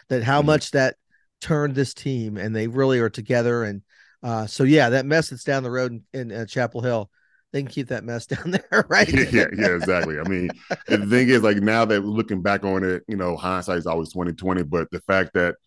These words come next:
Speaker 2: we were able to go through everything we needed to go through, it was,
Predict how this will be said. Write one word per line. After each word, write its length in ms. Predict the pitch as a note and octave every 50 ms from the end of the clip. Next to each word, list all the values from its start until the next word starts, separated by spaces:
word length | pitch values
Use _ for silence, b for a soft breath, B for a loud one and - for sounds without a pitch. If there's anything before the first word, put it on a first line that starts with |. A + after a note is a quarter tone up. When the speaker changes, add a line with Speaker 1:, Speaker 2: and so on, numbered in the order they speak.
| _ _ _ _
Speaker 2:
we 400 | D#2 F2 G2 G2 G2 G2+ G2+ G2+
were 300 | F#2+ F2+ F#2 F2 E2+ -
able 320 | G2+ G2+ G2 F2+ E2+ F#2+ F2+
to 160 | - - F#2
go 300 | D2+ C#2+ G#2 G2+ G#2 G#2 G#2 -
through 380 | - G#2 G#2 G2+ F#2+ F#2 F2+ - -
everything 320 | A2 G#2 G#2 A2+ G2+ F#2+
we 60 | G2 F#2
needed 160 | F#2+ G2 F#2
to 60 | F#2
go 200 | E2+ G2 G2 G#2
through, 440 | G2+ - F2 F2+ F2 E2 D#2+ D#2+ D#2+ _ _ _ _ _ _ -
it 100 | A2 A2+
was, 220 | G#2+ G#2 G2 -